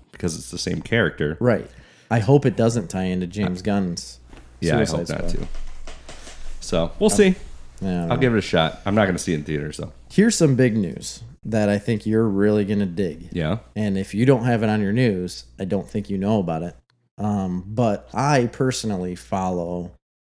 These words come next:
Speaker 2: Kevin Smith a little bit more than you do, I
Speaker 1: Oh,
Speaker 2: think.
Speaker 1: okay.
Speaker 2: Um, apparently Clerks three is a go.
Speaker 1: Really?
Speaker 2: Is set to go.
Speaker 1: Oh, see, I,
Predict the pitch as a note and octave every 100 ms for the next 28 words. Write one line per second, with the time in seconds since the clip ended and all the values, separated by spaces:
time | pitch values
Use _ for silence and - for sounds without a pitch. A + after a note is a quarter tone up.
0 | _ _ - G#2+ F2+ E2+ - G#2 E2+ -
1 | - - G#2 A2 A2 G#2+ G#2+ G#2 G#2 G2+
2 | G2+ G2 G2 G2+ G#2+ A#2 A#2+ - G2 A#2
3 | A#2+ - F2+ E2+ F#2 - - _ - -
4 | - - A2 G#2 G2+ - F#2+ - _ _
5 | G#2 - C3 D#3 D#3 A2 A2 G#2 - B2+
6 | A#2+ - - - A#2 B2 D#3+ - - _
7 | - - _ - - A2 G2 F#2 F#2 -
8 | - - - F2 D3 A3+ G2 E2 G#2 G2
9 | - A2+ G2+ - G#2 G2+ - - - -
10 | - - - A2 C#3 A2+ F2+ - C3+ C#3
11 | B2+ C3+ D3 C#3+